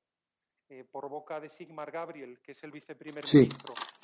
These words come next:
Speaker 1: también ha dicho que estaría totalmente en contra de firmar tal y como el tratado está ahora, y, eh, parece ser que se va a materializar el ectoplasma, perdón de nuevo por la, por la broma,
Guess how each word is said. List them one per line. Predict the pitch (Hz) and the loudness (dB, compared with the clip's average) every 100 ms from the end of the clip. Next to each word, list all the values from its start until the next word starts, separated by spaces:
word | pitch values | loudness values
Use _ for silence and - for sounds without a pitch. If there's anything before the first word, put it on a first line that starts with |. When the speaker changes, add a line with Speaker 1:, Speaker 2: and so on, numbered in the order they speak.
| - - | -16 -12
Speaker 1:
también | 143 147 165 165 | -10 -8 -8 -8
ha | |
dicho | 175 170 165 | -10 -10 -10
que | 156 | -10
estaría | - 147 151 165 160 | -12 -12 -8 -8 -8
totalmente | 160 165 156 156 151 | -10 -10 -10 -12 -14
en | 143 | -12
contra | 165 160 165 | -12 -12 -12
de | 139 | -12
firmar | - 139 143 156 151 | -14 -14 -12 -12 -10
tal | 165 165 | -10 -10
y | 156 | -12
como | 151 147 139 | -18 -16 -16
el | 131 | -14
tratado | 139 135 151 151 156 | -12 -10 -8 -8 -10
está | - 165 | -10 -8
ahora, | 180 175 196 _ _ - - _ - | -6 -8 -10 _ _ -20 -20 _ -20
y, | 196 220 254 240 | -14 -12 -10 -10
eh, | 175 170 | -10 -10
parece | - 156 180 - | -10 -8 -8 -10
ser | 202 214 240 | -10 -8 -8
que | 226 | -12
se | - 156 | -14 -10
va | 160 | -8
a | |
materializar | 175 175 170 170 160 160 - 202 | -8 -10 -10 -8 -10 -10 -8 -8
el | 175 | -8
ectoplasma, | 151 - 143 165 185 190 190 - | -12 -12 -12 -10 -10 -10 -14 -14
perdón | 139 147 160 | -14 -12 -12
de | 151 | -10
nuevo | 156 151 - | -8 -8 -8
por | 151 | -10
la, | 151 147 147 | -6 -6 -8
por | 151 | -12
la | 151 | -10
broma, | 151 180 160 | -8 -8 -10